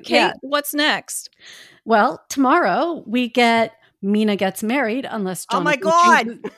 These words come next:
Speaker 2: unless Jonathan changes his mind.
Speaker 3: It's, it could happen.
Speaker 1: <laughs> I feel the clamp. <laughs>
Speaker 2: Lucy Gets
Speaker 3: Nice.
Speaker 2: Sick. Arthur is about as interesting as an unsalted saltine cracker.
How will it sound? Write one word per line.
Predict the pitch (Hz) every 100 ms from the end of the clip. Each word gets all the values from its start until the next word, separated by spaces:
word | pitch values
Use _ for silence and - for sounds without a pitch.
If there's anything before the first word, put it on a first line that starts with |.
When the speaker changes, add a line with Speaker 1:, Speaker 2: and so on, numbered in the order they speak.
| -
Speaker 2:
unless | 262 269 320 330
Jonathan | - 320 311 330 311
changes | 320 311 320
his | 311 302
mind. | 320 339 302 311 -
Speaker 3:
It's, | 180 -
it | 180 214
could | 247
happen. | 226 208 202 165
Speaker 1:
<laughs> | 190 277 - - 220 -
I | 247
feel | - - 196 214 220
the | 262
clamp. | - - 175 185 185 160 - - -
<laughs> | 220 185 196 262 233 320 302 254 - 285 285 285 - - 311 294 _ -
Speaker 2:
Lucy | 240 285 302 311
Gets | 427 466 427
Speaker 3:
Nice. | -
Speaker 2:
Sick. | 523 - - -
Arthur | 226 233 240
is | 233
about | 226 240 240
as | 226
interesting | 240 233 254 269 262
as | 233
an | 262
unsalted | - 240 233 247 226 247 233
saltine | 247 226 254 240
cracker. | 269 269 330 359